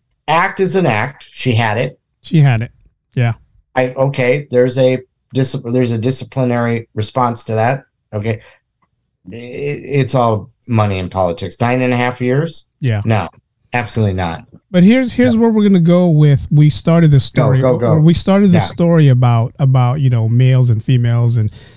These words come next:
Speaker 2: and the difference between males and females, where these females, female basketball players don't make enough money playing here in America that they have to find another income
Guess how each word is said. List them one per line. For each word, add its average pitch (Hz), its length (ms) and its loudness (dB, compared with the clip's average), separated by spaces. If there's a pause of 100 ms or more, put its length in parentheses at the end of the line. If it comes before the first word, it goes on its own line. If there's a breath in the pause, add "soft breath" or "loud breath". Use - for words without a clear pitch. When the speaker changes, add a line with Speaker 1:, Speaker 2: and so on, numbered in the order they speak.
(120 loud breath)
Speaker 2:
and 113 560 -2
the 131 120 2
difference 139 360 2
between 127 360 0
males 123 200 2
and 113 120 -4
females, 143 380 0
where 127 340 2 (640 soft breath)
these 190 480 4
females, 156 920 2 (340)
female 190 340 2
basketball 151 540 2
players 131 540 0
don't 185 320 -2
make 190 260 2
enough 156 320 2
money 143 540 2 (120)
playing 139 400 4
here 139 240 4
in 123 100 0
America 120 680 -2 (440 soft breath)
that 127 360 2
they 151 180 4
have 156 220 4
to - 80 -8
find 143 340 2
another 127 340 0
income 139 640 0